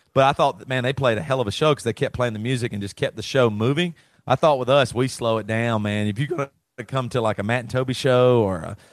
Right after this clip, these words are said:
Living Room Emory show or a Bad Christian, man, we're gonna talk our asses off 'cause we love talking to you and finding out who you are and if you're an asshole or a cool person or whatever, anything,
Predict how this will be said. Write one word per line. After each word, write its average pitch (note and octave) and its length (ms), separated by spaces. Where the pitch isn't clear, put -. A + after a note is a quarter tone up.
Living C#3+ 280
Room C3+ 340
Emory D3 340
show C3 540
or G2+ 200
a G2+ 40
Bad A#2+ 240
Christian, B2+ 220
man, G#2+ 220
we're A2+ 100
gonna B2 200
talk G#2+ 320
our G2+ 100
asses A2+ 380
off G2 100
'cause F#2+ 120
we A2+ 120
love A#2+ 640
talking C#3 440
to G#2 120
you F#2 360
and G#2+ 160
finding B2 280
out A#2+ 160
who C3+ 80
you C#3 200
are C3 140
and A#2 80
if G#2 100
you're A2+ 140
an G#2 60
asshole B2 560
or G2+ 140
a F#2+ 60
cool C#3+ 280
person C3 480
or G#2 140
whatever, B2 340
anything, C3+ 600